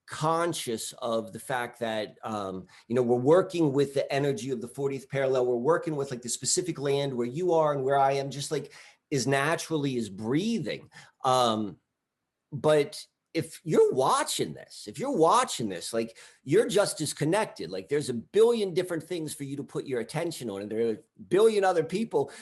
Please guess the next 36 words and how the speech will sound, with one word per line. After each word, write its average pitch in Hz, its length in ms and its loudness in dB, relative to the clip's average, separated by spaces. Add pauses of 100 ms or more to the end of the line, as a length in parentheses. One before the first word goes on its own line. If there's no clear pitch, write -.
(100)
who 180 180 -2
aren't 185 320 2
watching 160 460 -4
this 143 200 -10
at 151 60 -8
all. 190 240 -2
But 120 260 -8
if 120 140 -10
this 202 320 -2
is 208 120 -6
something 151 420 -8
which, 123 200 -8 (300)
which, 156 400 -8
which 151 340 -8
is 127 160 -10
capturing 165 560 -2
your 127 220 0
attention 196 580 -4
and 139 160 0
awareness, 131 720 0
like, 117 140 -6
regardless 160 580 2
of, 101 80 -8
like, 101 160 -6
how 139 320 -2
much, 151 460 -2 (260)
is, 135 220 -2
like, 139 380 -2
this 165 320 0
is 147 140 -4
your 156 180 4
energy 127 420 -2
too. 127 500 -6 (240)
And 143 140 0
it's, - 220 -2
it's, - 420 -6